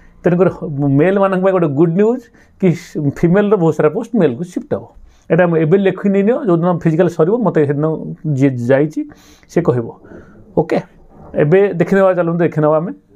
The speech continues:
ଆମ କ'ଣ ହେଇଛି। ଏଇଟା ଆଜିର ଡେଟ୍ରେ ବାହାରିଛି।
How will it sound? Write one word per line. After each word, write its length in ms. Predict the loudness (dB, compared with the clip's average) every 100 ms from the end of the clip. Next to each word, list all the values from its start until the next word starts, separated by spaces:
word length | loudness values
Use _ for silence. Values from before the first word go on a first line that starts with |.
| -6
ଆମ 160 | -2 0
କ'ଣ 220 | 0 0
ହେଇଛି। 260 | -2 -6 -14 -20 -20 _ _ _ _ -2
ଏଇଟା 220 | 2 6 6 6 4 0 -2 -12 _ _ _ _ _ _ _ _ -4
ଆଜିର 560 | -2 0 2 6 6 4
ଡେଟ୍ରେ 360 | 2 2 2
ବାହାରିଛି। 580 | 0 0 -2 -6 -14 -16